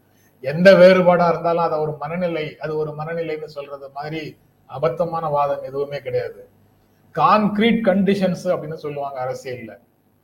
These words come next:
குறிப்பான, அஹ், நடைமுறை, குறிப்பான செயல்பாடு, குறிப்பான உண்மைகள், ஸ்தூலமான உண்மைகள் அப்படின்னு சொல்லுவாங்க. அந்த ஸ்தூலங்கிற சொல் எப்படி பயன்பாட்டுக்கு வருதுன்னு எனக்கு புரியல.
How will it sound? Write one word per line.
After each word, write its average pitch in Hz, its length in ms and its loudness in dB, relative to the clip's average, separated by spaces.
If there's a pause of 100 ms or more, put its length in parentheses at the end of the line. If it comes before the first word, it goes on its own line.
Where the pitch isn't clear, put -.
(100)
குறிப்பான, 190 1000 0 (160)
அஹ், 120 720 -20 (800)
நடைமுறை, 151 540 -4
குறிப்பான 160 480 -4
செயல்பாடு, 151 640 -6 (600)
குறிப்பான 165 560 0
உண்மைகள், 175 680 0 (920)
ஸ்தூலமான 196 880 0
உண்மைகள் 165 440 -4
அப்படின்னு 131 260 -10
சொல்லுவாங்க. 127 420 -14
அந்த 113 180 -18
ஸ்தூலங்கிற 151 560 -8
சொல் 135 680 -10
எப்படி 123 280 -10
பயன்பாட்டுக்கு 127 540 -10
வருதுன்னு 120 300 -14
எனக்கு - 260 -20
புரியல. 127 440 -12